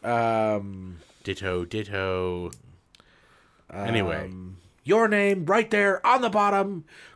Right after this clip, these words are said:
Speaker 1: Good day, sir.
Speaker 2: Thank you.
Speaker 1: Uh, so, yeah. Star Wars Friday. So the movie came out last week, and we ranted about it for two hours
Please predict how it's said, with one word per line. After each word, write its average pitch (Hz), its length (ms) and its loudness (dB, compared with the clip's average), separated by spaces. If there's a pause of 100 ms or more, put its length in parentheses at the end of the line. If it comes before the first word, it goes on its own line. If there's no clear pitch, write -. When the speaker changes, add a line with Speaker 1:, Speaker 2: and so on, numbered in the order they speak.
(100)
Speaker 1:
Good 269 340 2 (440)
day, 277 260 10
sir. 113 440 0 (1400)
Speaker 2:
Thank 85 300 -10
you. 76 200 -10 (2500)
Speaker 1:
Uh, 95 840 -4
so, 135 680 2
yeah. 151 360 0 (360)
Star 131 160 2
Wars 131 160 2
Friday. 120 400 0 (500)
So 170 220 6
the 151 80 4
movie 196 240 2
came 185 220 2
out 165 100 2
last 139 260 2
week, 120 300 -2
and 117 260 -2
we 117 120 0
ranted 120 320 -2
about 113 220 0
it 101 80 -6
for 107 100 -8
two 113 200 -2
hours 101 400 -4